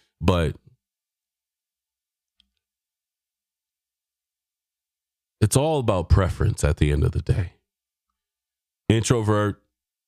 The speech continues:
extrovert, ambivert. It's all about preference and what do you go to? This is what,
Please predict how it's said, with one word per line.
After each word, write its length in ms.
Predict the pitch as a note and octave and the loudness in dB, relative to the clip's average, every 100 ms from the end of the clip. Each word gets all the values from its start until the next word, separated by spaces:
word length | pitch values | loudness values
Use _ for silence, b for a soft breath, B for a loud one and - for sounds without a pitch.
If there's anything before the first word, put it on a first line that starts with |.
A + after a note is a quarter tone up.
| _ _ - | _ _ -2
extrovert, 840 | A2 - - G2+ F#2+ F#2 F2 - - _ _ _ _ _ - | -2 0 -2 0 0 0 -4 -8 -20 _ _ _ _ _ -2
ambivert. 880 | G#2+ A2+ G#2 G#2 F#2 F#2+ F2+ - - - _ _ _ _ _ _ _ _ _ _ _ - | 0 0 0 0 0 0 -2 -8 -14 -18 _ _ _ _ _ _ _ _ _ _ _ -4
It's 160 | - | 0
all 400 | A2+ C3 C#3+ C#3 | 0 0 -2 -2
about 360 | C3 A2 G2+ - | -2 -2 -4 -6
preference 920 | - A2 G2 - D#2 - - - - _ _ - | -8 -6 -4 -4 -4 -6 -10 -12 -14 _ _ -2
and 120 | E2 | 0
what 140 | F2+ | 0
do 60 | F#2 | 0
you 120 | F#2 | 0
go 240 | E2 E2+ E2+ | 0 0 -2
to? 400 | - - - - _ _ _ _ _ _ | -4 -8 -8 -12 _ _ _ _ _ _
This 160 | G#2+ G#2+ | -2 0
is 160 | A#2 F2+ | -2 0
what, 260 | F#2+ F2 | -2 -2